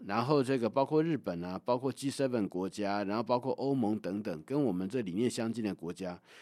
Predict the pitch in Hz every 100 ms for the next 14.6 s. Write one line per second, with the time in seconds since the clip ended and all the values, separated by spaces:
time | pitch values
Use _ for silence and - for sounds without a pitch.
0 | - 120 127 170 135 113 98 104 147 117
1 | - - 95 113 120 104 95 117 104 101
2 | 95 71 76 95 98 98 101 - - -
3 | - - - - 202 147 170 143 165 131
4 | 104 85 131 135 120 135 127 - 160 127
5 | 139 139 95 120 - 139 131 135 98 -
6 | - 160 180 170 139 151 101 117 - 90
7 | 127 117 131 123 131 123 123 113 117 110
8 | 87 - 73 - - - - 151 123 120
9 | 120 120 110 90 104 - _ 175 180 175
10 | 156 117 127 151 123 147 98 78 69 -
11 | - - 104 78 - _ - 135 127 123
12 | 95 90 90 60 78 - 131 110 123 104
13 | - 113 127 131 123 123 90 107 101 80
14 | 80 82 110 80 -